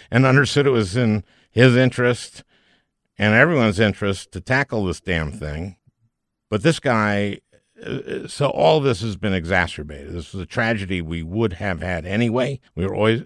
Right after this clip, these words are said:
going to have a pandemic, but we didn't have to have an out-of-control pandemic. All of this change in the way people work,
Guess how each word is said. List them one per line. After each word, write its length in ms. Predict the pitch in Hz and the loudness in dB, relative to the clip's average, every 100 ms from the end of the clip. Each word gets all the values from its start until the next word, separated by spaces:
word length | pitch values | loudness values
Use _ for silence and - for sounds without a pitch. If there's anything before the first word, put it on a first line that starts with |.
| - | -8
going 220 | 104 98 92 | -4 -2 -2
to 80 | |
have 200 | 90 101 | -4 -4
a 100 | 87 | -4
pandemic, 760 | 78 90 82 78 98 151 - _ _ _ _ | -6 -6 -6 -2 -2 -2 -8 _ _ _ _
but 200 | 104 107 - | -2 -2 -2
we 120 | 110 | 0
didn't 200 | 127 120 | 2 2
have 140 | 110 | 0
to 80 | - | 0
have 120 | 101 | 0
an 120 | 92 - | -2 -4
out-of-control 1000 | 92 90 82 85 82 - 104 76 71 - - _ _ _ | -4 -4 -4 -10 -12 -6 -4 -4 -6 -14 -20 _ _ _
pandemic. 720 | _ 85 76 69 71 - _ _ _ _ _ _ _ _ | _ -8 -6 -8 -14 -20 _ _ _ _ _ _ _ _
All 440 | - 117 139 143 | 0 6 6 6
of 140 | 120 | 2
this 400 | 110 110 - - - _ _ _ _ _ _ _ _ - | 2 0 -2 -10 -18 _ _ _ _ _ _ _ _ -18
change 460 | - 120 123 123 92 | -4 0 2 0 0
in 340 | 101 92 90 - _ _ - | -2 -2 -6 -12 _ _ -10
the 140 | 101 | -6
way 240 | 92 104 | -2 -2
people 360 | 101 110 101 98 | -2 -4 -4 -4
work, 280 | 151 107 | -2 -2